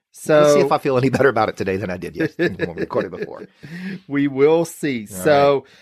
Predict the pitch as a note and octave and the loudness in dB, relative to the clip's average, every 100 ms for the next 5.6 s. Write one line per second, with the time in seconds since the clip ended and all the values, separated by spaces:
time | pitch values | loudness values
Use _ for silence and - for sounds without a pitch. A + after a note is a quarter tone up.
0 | _ _ F3+ A#3+ B3 F#3+ E3+ D#3+ - G#2 | _ _ 2 2 2 0 2 0 -2 -8
1 | G#2 A#2 - G#3 G#3 - F#3+ E3+ C3 G#2 | -8 -6 0 2 2 -2 -2 -2 -2 -4
2 | - A2 G#2 G3 - F#3+ D#3+ D#3+ D#3 - | -4 -6 0 0 0 -2 0 0 -2 -6
3 | _ _ D3 C3+ D3+ D3+ - B2 - E3+ | _ _ -2 2 2 2 -2 -6 -4 -4
4 | - C#3+ - C#3 B2+ - - D3+ F3 D3+ | -2 -2 -2 -4 -4 -8 0 0 2 2
5 | C#3 - A#2 G2 A2+ A#2 | 0 0 -4 -2 -4 -6